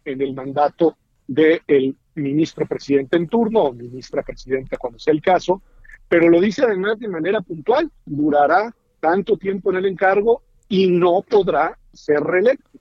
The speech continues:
Es decir, eh, eh, cierra la posibilidad a toda interpretación. Ni siquiera hace falta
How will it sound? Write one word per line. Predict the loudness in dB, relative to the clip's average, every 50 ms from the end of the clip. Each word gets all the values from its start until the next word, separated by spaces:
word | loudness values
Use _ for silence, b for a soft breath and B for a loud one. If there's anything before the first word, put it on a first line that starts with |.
| _ _
Es | -8 -8 -6 -8
decir, | -8 -4 -4 -2 -2 -2 -4 _ -20 _ _ _ _ _ _ 0
eh, | 2 4 4 4 2 0 -2
eh, | 0 2 2 2 0 -2 _ _ _ _ _
cierra | -20 -18 -10 -2 2 4 4 4 4 2 2 2
la | 0 0
posibilidad | -2 -2 -8 -8 -6 -8 -6 -4 -4 -2 -2 0 2 2 0 0 -2 _ _ _ _ _ _ -2
a | 0 0 0
toda | 0 _ _ -4 -4 -2 -2 -2 -4
interpretación. | -4 -4 -8 -10 -8 -8 -12 -10 -10 -10 -10 -6 -8 -8 -8 -8 -16 _ _ _
Ni | -12 -8 -8 -8
siquiera | -8 -8 -10 -10 -2 2 2 4 4
hace | 2 0 -2 -6
falta | -2 0 0 0 0 0 -2 -4